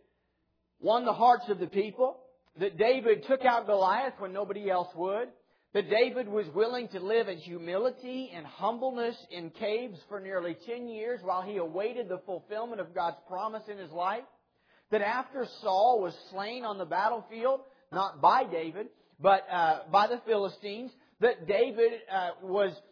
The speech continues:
instituted to the throne. We've watched that David's kingdom rose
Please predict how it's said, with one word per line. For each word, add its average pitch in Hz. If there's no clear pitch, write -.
instituted 254
to 214
the 180
throne. 233
We've 190
watched 208
that 160
David's 214
kingdom 233
rose 220